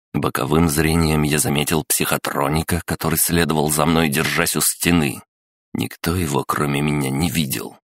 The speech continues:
Виктория, сильно нервничая, стояла у лестницы и заламывала руки.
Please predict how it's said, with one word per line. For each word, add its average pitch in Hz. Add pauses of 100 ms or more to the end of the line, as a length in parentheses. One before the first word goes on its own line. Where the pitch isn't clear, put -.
(440)
Виктория, 76
сильно 73
нервничая, 76
стояла 76
у 65
лестницы 80
и 85
заламывала 78
руки. -